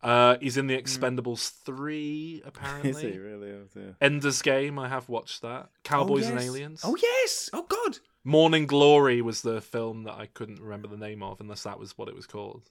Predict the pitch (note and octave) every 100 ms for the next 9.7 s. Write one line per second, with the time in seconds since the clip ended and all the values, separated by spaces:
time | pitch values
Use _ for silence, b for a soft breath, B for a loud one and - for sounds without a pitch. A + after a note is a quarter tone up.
0 | _ A#2 C#3+ D#3 - D3+ E3 E3+ D#3 D3
1 | C#3+ C#3 C3 C#3 - B2 - A#2+ A2+ A2
2 | G#2 G#2 G#2+ G2+ F#2+ G#2+ G2 F#2 F2+ E2+
3 | - - D#3+ D3 C3+ B2+ - C4+ F#3+ A2
4 | B3 B3+ D#3+ G3 A#3+ - - - - -
5 | - - C4+ - - G#3+ F#4 A#2+ A2 B2
6 | D#3 D3 B2+ A#2 A2 A2 G#2 G#2 - -
7 | A#2 F#2+ G2+ G2+ G2 G#2+ G2+ A2+ - b
8 | b b - E3+ F#3 D#3+ D#3 - D#3 F#3
9 | D#3 D3 C#3+ C#3+ D3 F3